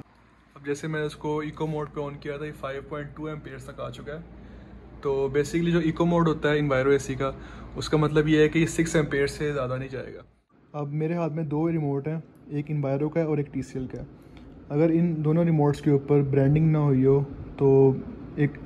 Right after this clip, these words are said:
आम बंदा नहीं पहचान सकता कि ये कौन सा remote किसका, कौन से एसी का है। अब Enviro के remote को थोड़ी देर side पर रखते हैं और अब हम यूज़ करते हैं टीसीएल का remote इसके ऊपर।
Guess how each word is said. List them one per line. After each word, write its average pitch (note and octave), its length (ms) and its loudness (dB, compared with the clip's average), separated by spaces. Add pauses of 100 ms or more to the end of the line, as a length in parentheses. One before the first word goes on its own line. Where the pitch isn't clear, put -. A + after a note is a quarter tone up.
आम D3 240 8
बंदा D3 220 8
नहीं D3+ 160 8
पहचान C#3 320 6
सकता C3+ 280 2
कि C3+ 120 4
ये C3 120 6
कौन C3+ 240 4
सा C#3+ 120 2
remote B2+ 340 4
किसका, C3 400 0
कौन C3 240 2
से C3 120 2
एसी C3 200 -2
का C3+ 120 -6
है। D#3 60 -6 (680)
अब C#3+ 260 8 (220)
Enviro D3+ 540 8
के F3 100 8
remote D3 340 8
को D#3+ 80 4
थोड़ी D3 200 8
देर D3+ 140 8
side C3+ 300 4
पर D#3+ 80 10
रखते D#3 200 6
हैं F3+ 140 2 (800)
और C#3+ 120 6
अब C#3+ 100 8
हम D3 140 8
यूज़ C#3 240 4
करते C#3 300 4
हैं D3 140 6
टीसीएल B2 340 2
का B2 180 0 (240)
remote A#2+ 340 2
इसके A#2+ 220 -2
ऊपर। A2+ 260 -2